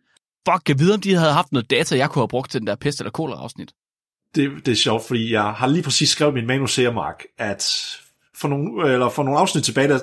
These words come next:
Speaker 2: der diskuterer I spørgsmål, hvad vil du helst have, pest eller kolera?
Speaker 1: Ja,
Speaker 2: Ved
Speaker 1: ja.
Speaker 2: du hvad? Der tænker japanerne, "Why not both?"
Speaker 1: Nej, nej, hvad?
Speaker 2: Hvorfor ikke begge to?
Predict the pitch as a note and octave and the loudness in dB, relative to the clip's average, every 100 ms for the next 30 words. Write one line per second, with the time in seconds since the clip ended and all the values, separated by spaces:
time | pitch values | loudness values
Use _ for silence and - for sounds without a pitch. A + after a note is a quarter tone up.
0 | - D3+ - - C3+ C3 C#3+ C3 - B2+ | 0 0 2 0 0 0 2 2 2 -2
1 | - G2 F#2 F2+ - B2+ A#2+ A#2+ A#2 A2+ | -2 -6 -8 -8 -6 -2 2 0 0 -2
2 | A#2+ - G2 A2+ A#2 F2 D2 _ B2 B2+ | -2 -2 -4 -4 -6 -8 -12 _ -2 -2
3 | - - D3 E3 D3 D3 D3+ E3 F3 C#3 | -4 -2 2 4 2 2 0 0 2 2
4 | G#2+ C#3 D3+ G#2 D#2 _ _ _ - F#2+ | 2 0 0 -4 -10 _ _ _ -10 -6
5 | F#2+ G2 - C#3 E3 - - _ _ - | -6 -6 -2 -2 -2 -12 -20 _ _ 0
6 | G#3 A3 - _ _ - D3 D3 E3 - | 0 -2 -8 _ _ 0 2 4 2 -2
7 | - C#3+ G3 G3+ G#3+ - B3+ C4+ | -12 -4 -4 -2 -6 -2 -4 -4